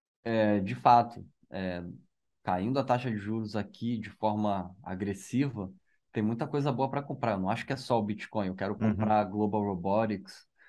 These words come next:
Speaker 1: eu quero comprar Cybersec, eu quero comprar, é, Microsoft, é, quero comprar Google, é, eu quero comprar outras empresas de softwares de semicondutores, né, A S M L,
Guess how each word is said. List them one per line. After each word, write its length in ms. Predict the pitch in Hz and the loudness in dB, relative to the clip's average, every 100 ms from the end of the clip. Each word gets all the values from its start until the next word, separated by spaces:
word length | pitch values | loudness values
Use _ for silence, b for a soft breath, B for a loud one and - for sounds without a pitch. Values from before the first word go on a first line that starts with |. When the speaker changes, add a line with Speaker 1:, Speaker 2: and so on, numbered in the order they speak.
| b _ | b _
Speaker 1:
eu 80 | 95 | -4
quero 220 | 101 101 | -2 -2
comprar 360 | 107 95 104 | -4 -2 0
Cybersec, 840 | 104 - 104 98 95 - 104 110 110 - _ _ _ _ | 0 0 0 0 -6 -2 0 0 -6 -20 _ _ _ _
eu 240 | - 101 95 | -4 -2 0
quero 260 | 104 104 | 0 -2
comprar, 800 | 98 104 95 98 104 104 95 92 - | -2 -6 -2 2 4 6 2 -2 -8
é, 220 | - 98 95 | -12 -8 -2
Microsoft, 720 | 98 107 107 104 110 104 - _ - | 0 0 -2 -2 2 2 2 _ -6
é, 360 | 104 98 95 | -2 0 -2
quero 240 | 95 101 98 | -2 -4 -4
comprar 380 | 104 95 104 98 | -6 -2 0 0
Google, 680 | 87 113 117 110 113 113 117 b b b - | -2 0 2 2 0 -2 -8 b b b -8
é, 400 | 101 98 98 98 | -4 -2 -2 -4
eu 60 | 98 | -2
quero 260 | 107 104 | -2 -2
comprar 600 | 107 110 98 107 107 104 | -2 -6 0 4 6 6
outras 380 | 104 113 117 110 | 4 0 -2 -2
empresas 600 | 113 107 110 110 107 101 | -2 -2 0 0 -2 -6
de 240 | 95 98 101 | -6 -8 -8
softwares 840 | - - 135 156 160 - 127 113 | -8 -2 4 4 4 -2 0 0
de 120 | 110 | -4
semicondutores, 1040 | 110 120 117 113 113 104 98 113 127 107 | -4 -2 -2 -2 -4 -4 -6 -2 -2 -2
né, 160 | 101 98 | -2 0
A 160 | 95 | 2
S 260 | 101 101 - | 0 0 -4
M 220 | 104 104 | -4 -2
L, 600 | 92 101 110 107 104 95 | -2 2 2 2 0 -4